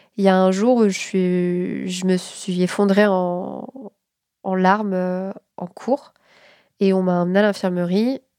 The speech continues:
À ce moment-là, j'ai expliqué, voilà, à l'infirmière que je ne mangeais pas, que je ne dormais pas. Comme toute bonne infirmière, elle m'a dit d'aller, euh, de, enfin, voilà, de lui expliquer un peu plus. Et une des premières choses que j'avais dites, c'était, « Bah,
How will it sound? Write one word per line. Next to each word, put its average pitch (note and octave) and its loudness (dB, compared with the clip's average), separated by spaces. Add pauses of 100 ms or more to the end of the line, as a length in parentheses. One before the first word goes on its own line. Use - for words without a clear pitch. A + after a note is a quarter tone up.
(160)
À F#3+ -2
ce F#3+ -6
moment-là, G3+ 2
j'ai F#3 -4
expliqué, G3 -6
voilà, F#3 0
à F#3 0
l'infirmière F3+ -6
que - -20
je F3 -8
ne E3+ -8
mangeais E3+ -8
pas, G#3+ 0
que G#3+ -10
je F#3 -4
ne F3 -6
dormais E3+ -2
pas. A#3 2 (760)
Comme F#3 -4
toute G#3+ -4
bonne G#3 6
infirmière, G#3 2
elle F#3 0
m'a F3+ 2
dit F#3+ -8
d'aller, F3+ -2
euh, F#3+ -6
de, F#3 -10 (140)
enfin, F#3+ -10
voilà, F#3 -6
de F3 -8
lui F3+ -4
expliquer F#3+ -4
un G3+ 2
peu F3 -2
plus. B3+ -2
Et G3 2
une G3 0
des F3+ -2
premières G3 -2
choses A3 -6
que F#3+ -6
j'avais F#3 -2
dites, A3 0
c'était, « F#3 0
Bah, - 0